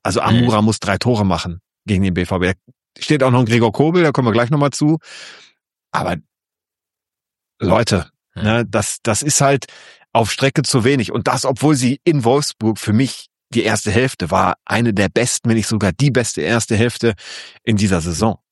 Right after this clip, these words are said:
Speaker 1: Das
Speaker 2: Das
Speaker 1: war's.
Speaker 2: wollte ich grad
Speaker 1: Top.
Speaker 2: sagen. Lass, lass uns das doch erstmal festhalten. Der B V B geht, äh, mit einem dezimierten Kader in dieses Spiel rein. Äh,
Speaker 1: Ja.
Speaker 2: Adeyemi fällt aus, musste das Abschlusstraining abbrechen, nicht mitgereist. Äh, dann bricht ja auch noch Jan Koto weg, äh,
Speaker 1: Im Hotel
Speaker 2: krankheitsbedingt.
Speaker 1: krank geworden, ja.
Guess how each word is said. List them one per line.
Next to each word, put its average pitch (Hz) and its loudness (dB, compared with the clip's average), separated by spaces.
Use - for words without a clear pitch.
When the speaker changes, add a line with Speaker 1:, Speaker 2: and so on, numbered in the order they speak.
Speaker 1:
Das - -6
Speaker 2:
Das 131 -2
Speaker 1:
war's. 131 2
Speaker 2:
wollte 165 2
ich - -2
grad 147 2
Speaker 1:
Top. 123 2
Speaker 2:
sagen. 131 2
Lass, 117 -2
lass 123 -2
uns 156 0
das 151 -2
doch 147 -2
erstmal 139 -2
festhalten. 95 -2
Der 98 -2
B 131 2
V 139 0
B 131 0
geht, 127 0
äh, 117 2
mit 113 -6
einem 107 -2
dezimierten 123 0
Kader 135 0
in 123 -2
dieses 110 -2
Spiel 117 0
rein. 139 2
Äh, - -6
Speaker 1:
Ja. 80 -6
Speaker 2:
Adeyemi 127 2
fällt 123 0
aus, 123 2
musste 123 -2
das 107 -4
Abschlusstraining 123 -2
abbrechen, 117 -2
nicht 113 -6
mitgereist. 113 0
Äh, 107 2
dann 104 0
bricht 113 -4
ja 117 2
auch 110 0
noch 110 2
Jan 107 0
Koto 139 0
weg, 123 0
äh, 98 -4
Speaker 1:
Im 98 -6
Hotel 120 -2
Speaker 2:
krankheitsbedingt. 120 2
Speaker 1:
krank 117 0
geworden, 110 2
ja. 95 0